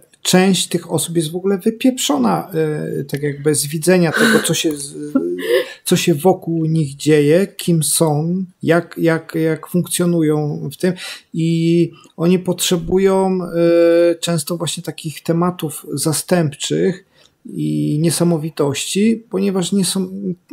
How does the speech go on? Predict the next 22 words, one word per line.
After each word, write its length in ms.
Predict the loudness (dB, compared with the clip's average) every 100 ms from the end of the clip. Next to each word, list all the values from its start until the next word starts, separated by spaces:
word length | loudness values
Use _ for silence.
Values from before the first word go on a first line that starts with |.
| -14 -16 _
przeważnie 500 | -2 2 2 2 2
na 100 | 0
przykład 300 | 0 -4 -4
im 80 | -4
się 140 | -4 -6
coś 280 | -6 -4
stało, 800 | -4 -2 0 2 2 2 0 -2 -4
jakąś 320 | -4 -4 -2
mają 260 | -4 -2 -4
traumę, 540 | 0 2 2 0 -2
tak? 380 | -2 -2 -2 -6 -20 -20 _ _ -2
Lub, 360 | -2 -2 -4 -4 -4
e, 40 | -4
coś 240 | -4 -4
tam 200 | -4 -4
innego. 680 | -4 -2 -2 -2 -2 -2 -6 _
<clears throat> 1700 | 6 8 6 2 _ _ _ _ -20 _ _ _ _ -16 -14 -14 -4
I 60 |
nie 120 | 0 0
są 300 | 0 -4 -4
w 60 |
stanie, 680 | -4 0 0 2 2 0 -2